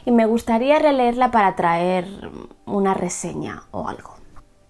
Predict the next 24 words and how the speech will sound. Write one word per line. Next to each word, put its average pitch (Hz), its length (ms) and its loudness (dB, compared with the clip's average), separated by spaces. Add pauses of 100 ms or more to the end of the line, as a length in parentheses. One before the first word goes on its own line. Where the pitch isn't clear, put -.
En 262 200 2
cuanto 247 340 2
a 233 80 4
novela 226 840 4
de 185 840 2
ciencia 240 220 2
ficción 233 360 0
política, 220 840 2
yo 233 200 4
les 220 320 4
pregunté 196 480 2
a 208 60 6
las 214 200 2
chicas 208 240 2
de 196 100 2
Literaria 202 720 2
si 262 400 0
una 226 460 6
obra 233 260 2
de 196 140 2
no 202 140 2
ficción, 214 680 0
de 185 80 -6
ensayos, 214 800 0